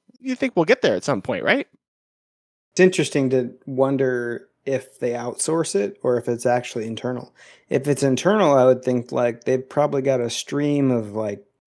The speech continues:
Speaker 2: twenty, thirty, forty <laughs> cubies ready to go. But if it's externally sourced, then I would imagine it's just like, "Give us this Q B, we'll pay for it. Th-, give us this Q B, we'll pay for it." But I feel like the Q Bs are getting better and better and better over time. Like, there's a positive correlation with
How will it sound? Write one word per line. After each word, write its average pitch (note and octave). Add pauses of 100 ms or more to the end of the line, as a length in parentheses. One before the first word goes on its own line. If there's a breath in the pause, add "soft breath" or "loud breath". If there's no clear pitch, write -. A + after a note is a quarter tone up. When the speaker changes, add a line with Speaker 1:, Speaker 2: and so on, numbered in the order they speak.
(100)
Speaker 2:
twenty, C3+
thirty, C3
forty C3+
<laughs> -
cubies D#3
ready F3
to D#3
go. D3 (300)
But C3+
if C3
it's B2+
externally C3+ (280)
sourced, C#3 (120)
then B2
I A#2+
would B2
imagine A#2+
it's A#2
just -
like, A#2 (120)
"Give C3+
us C3+
this C3+
Q A#2
B, G#2
we'll G#2+
pay F#2
for -
it. -
Th-, B2+
give C#3
us C#3
this -
Q -
B, -
we'll B1+
pay A2
for B1
it." A#2+
But B2+ (340 loud breath)
I A2+
feel D3
like D3+
the C#3
Q C#3+
Bs C#3+
are C3
getting B2
better B2
and B2+
better B2+
and B2+
better C3+
over C3
time. C#3+
Like, -
there's A#2+
a A#2+
positive B2+
correlation B2+
with B2+